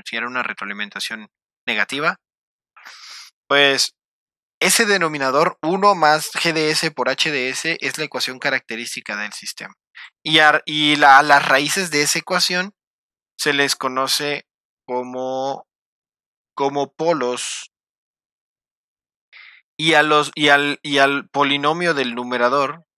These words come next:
se les conoce como ceros. Y estos polos y estos ceros, los polos se representan con X, los ceros se representan con círculos, se pueden graficar, se pueden dibujar en un,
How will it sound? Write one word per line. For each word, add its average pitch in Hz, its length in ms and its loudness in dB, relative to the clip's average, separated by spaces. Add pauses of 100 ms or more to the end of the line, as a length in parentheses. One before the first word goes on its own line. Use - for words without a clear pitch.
(420)
se 135 140 -6
les 127 200 -4
conoce 131 500 -4
como 113 280 -6
ceros. 98 460 -6
Y 151 140 -4
estos 170 260 -4
polos 156 400 0
y 127 40 -4
estos 147 280 -6
ceros, 147 440 -4 (140)
los - 200 -12
polos 135 240 -6
se 143 80 -6
representan 120 520 -8
con 127 160 -12
X, 127 240 -8
los 113 140 -10
ceros 117 200 -10
se 117 120 -8
representan 113 560 -12
con 110 160 -12
círculos, 120 480 -12 (420)
se 156 160 -2
pueden 170 500 0
graficar, 131 680 0
se 143 140 -6
pueden 135 340 -6
dibujar 151 600 -4 (800)
en 131 220 -8
un, 131 720 -10